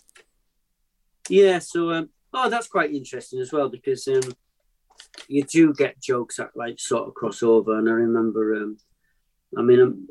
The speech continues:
I, I'm not, like, s-, crazy precious about, uh, stuff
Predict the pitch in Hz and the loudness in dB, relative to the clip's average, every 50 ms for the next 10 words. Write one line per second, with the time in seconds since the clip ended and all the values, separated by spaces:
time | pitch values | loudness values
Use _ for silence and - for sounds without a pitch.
0 | - - - - - - _ 98 - - 120 131 127 127 135 143 147 139 131 - | -10 -6 -6 -6 -6 -6 _ -16 -10 -4 -2 0 2 4 6 6 6 6 4 2
1 | - 123 113 117 113 - - _ _ _ _ _ _ - - - - - _ - | -2 0 0 0 -2 -4 -8 _ _ _ _ _ _ -12 -10 -10 -10 -10 _ -6
2 | - - 156 151 151 143 135 127 123 - - - 123 117 - - 117 - - - | 0 2 4 4 4 4 2 -2 -8 -10 -8 -10 -10 -10 -10 -12 -14 -14 -10 -6
3 | 120 117 117 113 - - - - - - _ _ _ - 127 123 117 113 110 110 | -4 -4 -4 -4 -8 -14 -20 -20 -20 -20 _ _ _ -12 -10 -8 -6 -6 -6 -8
4 | 110 - _ _ _ _ _ - - - - 139 143 - | -10 -12 _ _ _ _ _ -16 -16 -4 -2 0 0 0